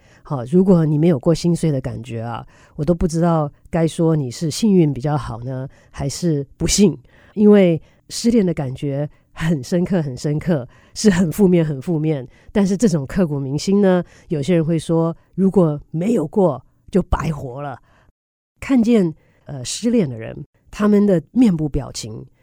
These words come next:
看见他们的肢体语言，好，整个人好像都被一下子抽空了一样。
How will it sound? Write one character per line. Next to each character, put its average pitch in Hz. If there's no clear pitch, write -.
看 202
见 170
他 170
们 165
的 160
肢 208
体 143
语 110
言， 117
好， 170
整 175
个 180
人 185
好 -
像 208
都 214
被 190
一 180
下 180
子 147
抽 180
空 180
了 143
一 117
样。 127